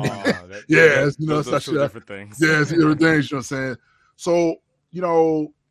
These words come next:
Speaker 1: when I came back, I'm getting something out of the truck, and I hear some noise. And I'm like,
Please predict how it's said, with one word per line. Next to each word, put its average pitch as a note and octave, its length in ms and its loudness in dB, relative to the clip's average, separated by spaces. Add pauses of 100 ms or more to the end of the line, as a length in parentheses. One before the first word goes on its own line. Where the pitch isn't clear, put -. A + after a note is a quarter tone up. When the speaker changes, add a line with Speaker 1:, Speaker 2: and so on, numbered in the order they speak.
Speaker 1:
when C#3+ 120 -4
I C3+ 60 0
came G3 340 -6
back, D#3 440 0 (1500)
I'm A#2+ 100 -20
getting G3+ 200 -6
something E3+ 240 -4
out D#3 60 0
of C#3 60 -6
the B2+ 60 -10
truck, - 300 -14 (1000)
and A#2+ 100 -14
I A#2 80 -10
hear G#3+ 300 -12
some D3 260 -12
noise. - 600 -20 (1600)
And D#3 120 -10
I'm D#3+ 160 -10
like, C3 300 -8